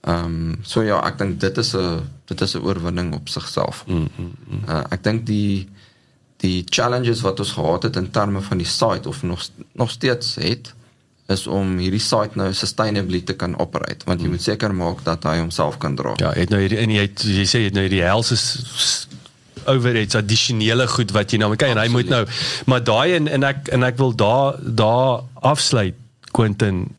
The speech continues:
Speaker 2: dit, dit, dit klink soos 'n speelgoedboks hierdie wat julle gekoop het, want hier is al hierdie opwindende nuwe geleenthede, nuwe stukke
Speaker 1: Ja.
Speaker 2: toerusting wat julle het. Ek dink dan byvoorbeeld aan julle,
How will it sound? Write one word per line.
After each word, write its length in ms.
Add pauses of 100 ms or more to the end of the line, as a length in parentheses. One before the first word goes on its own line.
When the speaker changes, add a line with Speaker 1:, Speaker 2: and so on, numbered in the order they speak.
(200)
Speaker 2:
dit, 300
dit, 240
dit 160
klink 200
soos 220
'n 40
speelgoedboks 760
hierdie 160
wat 200
julle 280 (140)
gekoop 440
het, 200
want 300
hier 160
is 160
al 160
hierdie 340
opwindende 680 (680)
nuwe 280
geleenthede, 920
nuwe 360
stukke 720 (600)
Speaker 1:
Ja. 100
Speaker 2:
toerusting 380
wat 200
julle 160
het. 360
Ek 180
dink 200
dan 160
byvoorbeeld 560
aan 140
julle, 460